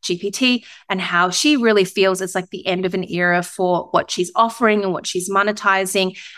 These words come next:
And in fact, a lot of the things that she had on offer inside of her funnels were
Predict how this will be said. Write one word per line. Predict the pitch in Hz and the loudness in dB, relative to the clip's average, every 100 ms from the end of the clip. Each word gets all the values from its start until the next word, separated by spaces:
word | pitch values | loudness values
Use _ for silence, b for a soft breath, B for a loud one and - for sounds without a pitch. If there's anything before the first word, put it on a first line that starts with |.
| B | B
And | 214 | 0
in | 214 | 0
fact, | 208 202 196 - | 0 -4 -2 -2
a | |
lot | 208 208 | 2 2
of | 220 | 2
the | 214 | -2
things | 208 185 185 180 | 0 -2 0 -4
that | 185 | -4
she | - 180 | -2 -2
had | - 180 185 | -2 -2 0
on | 185 - | -2 2
offer | 240 262 208 180 190 | 0 2 2 2 0
inside | 196 185 180 | -2 -2 -2
of | 180 | -2
her | 202 175 - | -8 -8 0
funnels | 247 214 175 185 - B B 214 | 2 2 0 -2 -6 B B 0
were | 214 196 180 | 2 4 0